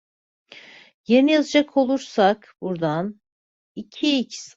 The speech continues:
artı on sekiz eşittir kırk iki ise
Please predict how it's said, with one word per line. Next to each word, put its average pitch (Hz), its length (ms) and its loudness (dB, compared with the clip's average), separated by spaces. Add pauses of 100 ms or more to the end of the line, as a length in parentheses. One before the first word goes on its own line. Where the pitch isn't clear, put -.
artı 196 680 -2 (160)
on 226 220 0
sekiz 208 640 -4
eşittir 196 680 -6 (160)
kırk 185 320 -6
iki 202 280 -8
ise 175 480 -4